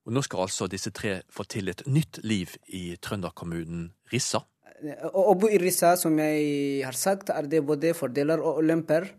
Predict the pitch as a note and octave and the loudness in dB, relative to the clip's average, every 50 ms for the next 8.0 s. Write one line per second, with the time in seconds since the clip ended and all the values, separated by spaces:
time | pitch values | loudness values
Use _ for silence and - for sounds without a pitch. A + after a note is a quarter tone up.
0 | _ - - - _ - C3 D3 E3 D#3+ D3+ C#3+ C#3+ C#3 C#3 C3+ C#3 C#3 C#3 C#3 | _ -20 -20 -20 _ -12 0 2 4 4 4 2 0 0 0 0 -2 -4 -4 -2
1 | C#3 C#3 C#3 C#3 C#3 C#3 C3+ C3+ C3+ C3+ C3 - - - - _ - - - _ | -2 -2 -4 -4 -4 -4 -6 -6 -6 -8 -8 -10 -14 -18 -20 _ -20 -20 -20 _
2 | _ _ - - - - - - - _ _ _ D3+ D3+ D#3 D#3 D#3+ D3+ D3+ C#3 | _ _ -18 -14 -12 -12 -12 -12 -14 _ _ _ 0 2 4 4 4 4 4 4
3 | D3+ D#3+ D#3 C3 C#3 C#3+ C#3+ D#3+ F3+ F#3 E3+ C#3 - - D3+ C#3 - F3+ F3+ E3 | 6 6 6 6 4 2 2 2 0 -2 -6 -12 -8 -6 -6 -4 0 2 4 4
4 | D#3 D#3+ E3 - - D3+ D3 C#3+ C#3 C#3 C3+ C3+ C3 C3 A#2 C3+ D#3+ D#3 D3+ D3 | 4 2 0 -2 -2 0 0 0 0 0 0 -2 -4 -4 -2 0 0 0 0 -2
5 | - - D#3+ D3 - - E3 E3 E3+ E3+ D3 D3 D3 D3+ D#3 D3+ D3+ - - E3 | -4 -4 -4 -4 -2 -2 0 0 0 0 0 0 0 2 2 0 0 0 0 0
6 | E3 D#3+ D#3+ D3 D3+ - - F3+ F#3+ F3+ E3 - - D3 C#3+ - - F3+ F3 F3 | 2 2 2 0 0 -2 2 2 2 2 0 -4 -6 -6 -6 -2 -2 4 4 4
7 | D#3+ D3+ - - C#3+ - - - - E3+ E3 - D3+ C#3 B2 B2 A#2 A#2 A#2 | 4 4 0 -4 -6 -6 -6 -6 -6 -6 -4 -4 -6 -6 -6 -6 -8 -10 -10